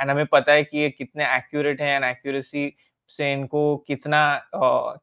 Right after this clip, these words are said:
क्या कहते हैं, रिटर्न्स मिलता है। साथ-साथ में इनके पास कुछ अच्छे स्लो वंस हैं in the death, but प्रॉब्लम यही है देखने लायक कि किन बॉलर्स को यूज़ किया जाएगा in the death, as अब काफी ऑप्शंस हैं न्यूजीलैंड के पास। So, I think a lot of things for us to withdraw from any pre-match information जो हमें मिलती है,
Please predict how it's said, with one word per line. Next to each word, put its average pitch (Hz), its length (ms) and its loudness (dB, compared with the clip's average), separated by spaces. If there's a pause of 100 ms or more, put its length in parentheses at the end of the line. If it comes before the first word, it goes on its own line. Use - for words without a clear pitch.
क्या 139 140 2
कहते 135 260 -4
हैं, 131 80 -2
रिटर्न्स 160 380 2
मिलता 151 300 0
है। 175 60 2
साथ-साथ 139 540 0
में 151 160 -6
इनके 143 240 -6
पास 147 240 0
कुछ 151 200 -8
अच्छे 135 260 -6
स्लो 135 300 -2
वंस 135 220 -4
हैं 139 100 -4
in 135 60 -8
the 131 100 -6
death, 143 180 4 (480)
but 143 140 0
प्रॉब्लम 160 400 4
यही 170 180 4
है 185 100 2
देखने 151 360 -2
लायक 160 340 2
कि 190 120 -2
किन 185 400 -2
बॉलर्स 147 360 0
को 170 120 -4
यूज़ 147 280 -4
किया 151 140 -2
जाएगा 143 320 0
in 143 60 -8
the 139 100 -4
death, 135 200 2 (380)
as 135 140 0
अब 143 180 0
काफी 135 320 2
ऑप्शंस 131 380 -4
हैं 131 60 -6
न्यूजीलैंड 123 500 -8
के 123 60 -8
पास। 120 380 -6
So, 131 180 0 (400)
I 135 80 4
think 160 180 -2
a 160 180 2
lot 139 140 8
of 160 120 2 (120)
things 160 180 -4
for 151 200 0
us 135 140 4 (140)
to 147 240 -4
withdraw 143 480 4 (140)
from 147 140 -2 (160)
any 147 240 -4
pre-match 143 400 0
information 135 520 -8
जो 135 180 -4
हमें 135 160 -6
मिलती 131 360 -6
है, 135 220 0